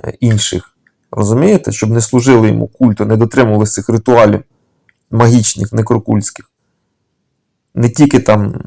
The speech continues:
єгиптяни, йорданців, коли вирізали. Ну, так як прописано, до речі. Все, що поза межами Ханаану, можна б забирати собі, а приносити в жертву Богу. Насправді демону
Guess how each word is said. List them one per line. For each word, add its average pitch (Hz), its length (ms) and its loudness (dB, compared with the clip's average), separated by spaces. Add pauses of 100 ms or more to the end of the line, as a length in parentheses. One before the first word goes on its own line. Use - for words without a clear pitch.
(280)
єгиптяни, 113 760 2
йорданців, 110 800 2 (180)
коли 107 180 -4
вирізали. 110 600 4
Ну, 147 160 0
так 151 220 0
як 143 100 -2
прописано, 143 520 0
до 107 100 -2
речі. 110 300 -2 (500)
Все, - 180 2
що 131 160 0 (280)
поза 127 220 2
межами 127 400 2
Ханаану, 127 600 2
можна 113 300 0
б 110 100 -4
забирати 113 520 2
собі, 120 420 -2
а - 340 0 (340)
приносити 113 540 -4
в 104 40 -2
жертву 104 380 -2 (920)
Богу. 104 460 0 (1000)
Насправді 113 460 0
демону 110 520 0